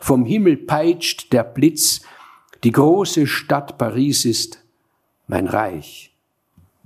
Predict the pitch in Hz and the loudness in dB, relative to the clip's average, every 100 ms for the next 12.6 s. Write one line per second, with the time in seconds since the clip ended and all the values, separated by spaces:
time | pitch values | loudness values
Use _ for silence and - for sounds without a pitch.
0 | _ 90 - 90 85 95 - - - - | _ -2 -2 -4 -4 -4 -6 -6 -10 -10
1 | _ _ _ _ _ _ _ _ _ _ | _ _ _ _ _ _ _ _ _ _
2 | _ _ _ - - 120 - 117 120 - | _ _ _ -20 -4 -2 0 0 -2 -6
3 | 143 147 170 - _ _ _ _ _ - | -6 -4 -6 -12 _ _ _ _ _ -12
4 | - 180 185 160 135 110 110 165 165 151 | 0 0 2 0 2 -2 -2 -2 0 2
5 | 170 165 139 143 123 117 135 135 156 156 | 2 2 0 2 2 2 0 0 0 2
6 | 151 147 127 131 139 131 - 101 - - | 2 2 0 -2 -2 -4 -2 -6 -6 -6
7 | - - - _ _ _ _ _ _ _ | -6 -6 -12 _ _ _ _ _ _ _
8 | _ 113 - 190 180 117 117 117 113 113 | _ -2 2 2 2 -2 -2 -2 -2 -4
9 | - 131 104 - - - _ _ _ _ | -4 -4 -4 -8 -10 -20 _ _ _ _
10 | _ _ _ _ _ - 101 101 113 101 | _ _ _ _ _ -2 -2 -2 -6 -4
11 | - - - 143 143 104 101 110 - _ | -6 -6 -4 -4 -2 -4 -6 -14 -16 _
12 | 85 - - - - | -8 -8 -10 -14 -18